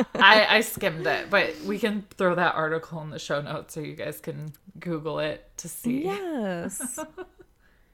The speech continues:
Speaker 2: But I thought that would be worth tying up that loose end 'cause that's super cute.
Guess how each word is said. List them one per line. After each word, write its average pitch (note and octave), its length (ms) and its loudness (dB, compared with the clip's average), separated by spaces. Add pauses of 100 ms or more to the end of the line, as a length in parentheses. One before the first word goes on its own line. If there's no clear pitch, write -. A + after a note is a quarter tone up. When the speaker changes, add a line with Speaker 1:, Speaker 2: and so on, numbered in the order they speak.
(1000)
Speaker 2:
But A#3+ 120 4
I A#3 120 6
thought A3 240 0
that F#3 160 6
would F#3 100 0
be F3 300 0
worth D#3+ 400 -6
tying D#3 300 -2
up D3 120 -8
that C#3 180 -4
loose D3+ 240 -6
end C#3 280 -8
'cause D3 140 -12
that's - 220 -6
super C#3 280 -12
cute. A2 400 -10